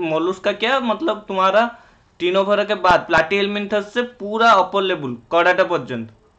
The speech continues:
उन सभी में तुम्हारा बायलैटरल सिमेट्री शो करता है। ये बायलैटरल क्या है, रेडियल क्या है, ये भी मैं इंट्रोडक्शन पार्ट में समझाया, इंट्रोडक्शन वीडियो में, जो दो तीन वीडियो है।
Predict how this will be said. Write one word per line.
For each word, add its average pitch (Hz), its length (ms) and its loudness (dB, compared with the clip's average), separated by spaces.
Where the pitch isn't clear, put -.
उन 170 180 -4
सभी 185 460 2
में 262 380 0
तुम्हारा 185 560 2
बायलैटरल 170 600 2
सिमेट्री 151 380 -6
शो 170 160 2
करता 120 280 -6
है। 107 140 -12
ये 156 80 -6
बायलैटरल 196 680 0
क्या 220 180 0
है, 240 160 -2
रेडियल 147 380 0
क्या 139 160 -6
है, 117 160 -10
ये 180 220 0
भी 202 120 -4
मैं 202 200 0
इंट्रोडक्शन 143 600 -6
पार्ट 123 240 -6
में 156 80 -10
समझाया, 113 480 -6
इंट्रोडक्शन 131 600 -6
वीडियो 110 220 -6
में, 104 180 -10
जो 131 180 -4
दो 135 180 -2
तीन 131 220 -4
वीडियो 107 240 -8
है। 107 120 -12